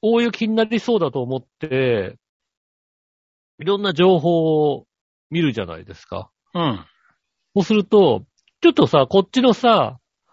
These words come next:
Speaker 1: 感覚的に、そうだったのっていうのもあったりして、
Speaker 2: うん。
Speaker 1: 今回、あ、新潟あたりも結構積もるんじゃないのみたいな話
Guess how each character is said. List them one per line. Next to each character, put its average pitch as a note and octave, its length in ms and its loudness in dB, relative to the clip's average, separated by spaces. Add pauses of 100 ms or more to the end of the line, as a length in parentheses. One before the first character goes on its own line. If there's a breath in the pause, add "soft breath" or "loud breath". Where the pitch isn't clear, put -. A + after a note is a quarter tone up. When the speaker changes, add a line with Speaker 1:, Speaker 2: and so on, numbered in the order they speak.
(260)
Speaker 1:
感 A3+ 260 0
覚 - 280 0
的 A3+ 280 -4
に、 F#3 520 -4 (420)
そ F#4+ 300 2
う - 20 0
だ F3 100 2
っ - 80 -6
た - 180 -2
の A#2 120 -4
っ C3 60 -8
て - 180 -2
い A2+ 40 4
う - 20 2
の G2+ 80 -4
も G#2+ 140 0
あ D3+ 40 4
っ D3+ 60 -4
た A#2 120 -2
り F#2+ 100 -6
し - 80 -20
て、 G#2 380 -4 (340)
Speaker 2:
う E3+ 60 -4
ん。 A#2+ 300 -2 (500)
Speaker 1:
今 B3 120 0
回、 D3+ 220 0 (520)
あ、 D3+ 220 0
新 A#3 320 0
潟 D#4+ 360 0
あ C#4 80 -4
た B3+ 100 0
り G3 80 -2
も C3+ 160 -6
結 E3+ 300 -4
構 G2 400 -6 (360)
積 D#3+ 140 -8
も F#3+ 160 4
る E3+ 100 2
ん C3+ 60 -2
じ A2 80 -2
ゃ G#2+ 60 -2
な A2+ 140 -2
い G2+ 80 -4
の G#2+ 100 -2
み G2 120 -4
た F#2 120 -8
い E2+ 80 -10
な F2 80 -10
話 F#2 760 -6